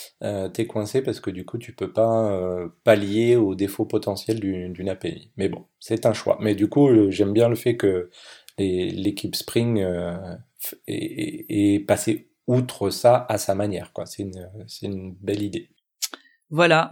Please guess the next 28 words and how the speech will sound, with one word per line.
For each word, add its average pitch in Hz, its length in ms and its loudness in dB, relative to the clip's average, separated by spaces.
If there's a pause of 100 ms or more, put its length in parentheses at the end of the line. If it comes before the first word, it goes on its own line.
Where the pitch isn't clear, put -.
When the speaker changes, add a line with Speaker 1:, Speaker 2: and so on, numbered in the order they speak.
Speaker 2:
Et 160 120 4
puis, 165 200 -6
il 180 80 0
y 170 80 6
a 151 40 6
aussi 180 400 -2
un 139 380 4
D 139 160 0
S 170 240 0
L 202 140 0
pour 165 160 2
Gradle. 156 440 -2
Donc, 139 220 -4
on 151 60 -6
va 143 420 2
pouvoir 170 360 0
écrire 185 220 -2
des 170 120 0
fichiers 160 280 -4
de 160 60 -2
build 175 220 0
et 170 60 2
de 160 40 -10
config, 160 460 -2
euh, 139 500 -2
Gradle 160 440 0
en 190 120 4
Kotlin. 180 580 0